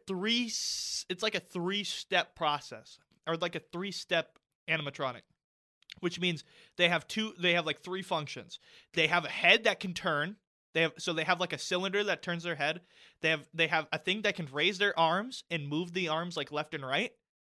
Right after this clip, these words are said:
but not, like, they can't move the hands. You can just move the arms. And then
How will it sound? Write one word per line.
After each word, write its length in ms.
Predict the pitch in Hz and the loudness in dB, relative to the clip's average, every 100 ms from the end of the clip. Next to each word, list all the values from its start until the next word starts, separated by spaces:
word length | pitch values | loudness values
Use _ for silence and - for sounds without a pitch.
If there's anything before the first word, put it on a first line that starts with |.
| _ | _
but 200 | - 180 | 2 2
not, 260 | 170 170 185 | 8 6 6
like, 240 | 175 156 | 4 2
they 100 | - | 0
can't 220 | 156 175 175 | -2 -2 -2
move 160 | 170 | -4
the 80 | 156 | -2
hands. 340 | 151 139 147 | -2 -2 -4
You 60 | 151 | -8
can 140 | 156 | -10
just 180 | 147 143 | -8 -6
move 140 | 156 147 | -6 -4
the 100 | 151 | -4
arms. 420 | 131 180 247 - _ - _ _ - | -2 -4 -8 -18 _ -20 _ _ 4
And 180 | 185 185 | 4 6
then 220 | 196 180 | 0 -2